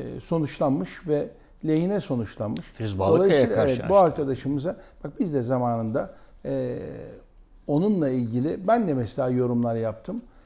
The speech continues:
Speaker 1: E, Refet benim de eski arkadaşımdır. Ancak çok agresif bir tutum takındığı için o dönemlerde üyeliğini sonlandırmıştık.
Speaker 2: Hı.
Speaker 1: Çünkü resmen, e, işi, e, böyle tırmandırıyordu.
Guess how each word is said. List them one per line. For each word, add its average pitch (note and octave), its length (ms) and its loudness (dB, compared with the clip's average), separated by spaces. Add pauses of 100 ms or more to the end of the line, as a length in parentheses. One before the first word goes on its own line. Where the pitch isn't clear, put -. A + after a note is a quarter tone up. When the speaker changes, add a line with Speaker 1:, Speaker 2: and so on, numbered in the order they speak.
(200)
Speaker 1:
E, C3+ 60 -4 (480)
Refet D#3 380 -2
benim G3 240 0
de D3+ 80 0
eski A#2+ 260 -2
arkadaşımdır. A2+ 760 -6 (380)
Ancak F#3 420 -4
çok - 220 -4
agresif F3 540 -2
bir D3+ 100 -8 (140)
tutum C#3 360 -4
takındığı D3 380 -4
için D3 280 -4
o A#2 120 -6
dönemlerde A#2 680 -2 (380)
üyeliğini G3 400 2
sonlandırmıştık. C3+ 800 0 (580)
Speaker 2:
Hı. G#2 60 -14 (340)
Speaker 1:
Çünkü E3 440 -2 (100)
resmen, F#3+ 500 0 (300)
e, C3+ 420 -2
işi, - 420 -6 (540)
e, C3 360 -2 (220)
böyle C#3 320 4
tırmandırıyordu. C3+ 920 0